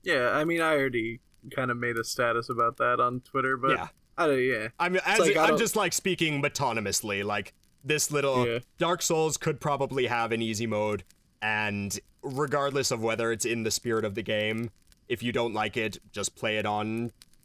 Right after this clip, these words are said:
Speaker 2: regular intended mode.
Speaker 1: Yeah.
Speaker 2: I, I don't think that, I don't think society would topple if there was an easy mode in, in games, or if, you know, you fudge the numbers a little bit in D and D in order to ensure that your players have a good time.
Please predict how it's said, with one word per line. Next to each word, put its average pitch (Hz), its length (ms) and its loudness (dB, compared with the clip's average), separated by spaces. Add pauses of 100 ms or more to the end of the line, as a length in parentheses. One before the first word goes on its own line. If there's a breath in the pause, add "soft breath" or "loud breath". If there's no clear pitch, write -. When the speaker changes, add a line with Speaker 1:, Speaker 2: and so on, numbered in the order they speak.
(120)
Speaker 2:
regular 165 400 0
intended 127 440 -2
mode. 101 280 -6 (260)
Speaker 1:
Yeah. 170 260 0 (380)
Speaker 2:
I, 135 140 2
I 143 180 2
don't 156 220 0
think 135 280 0
that, 110 380 -2 (300)
I 156 120 2
don't 170 180 0
think 151 180 0
society 117 580 0
would 104 200 -4
topple 98 560 -4 (220)
if 110 160 -6
there 110 160 0
was 104 180 -2
an 107 80 -4
easy 104 340 -4
mode 95 420 -4 (240)
in, 95 580 -6
in 101 140 -6
games, 101 280 -4
or 113 260 0
if, 104 200 -4
you 107 100 -2
know, 98 220 -4 (240)
you 101 420 -4 (540)
fudge 117 400 -4
the 123 100 -2
numbers 107 380 -2
a 113 60 -2
little 101 220 -4
bit 95 140 -6
in 101 120 -4
D 104 160 -4
and 101 120 -8
D 78 200 -10 (340)
in 135 120 0
order 113 200 0
to 120 160 -4
ensure 107 320 -2
that 98 200 -4
your 98 280 -4
players 98 340 -6
have 107 140 -6
a 98 40 -8
good 95 160 -8
time. 104 300 -10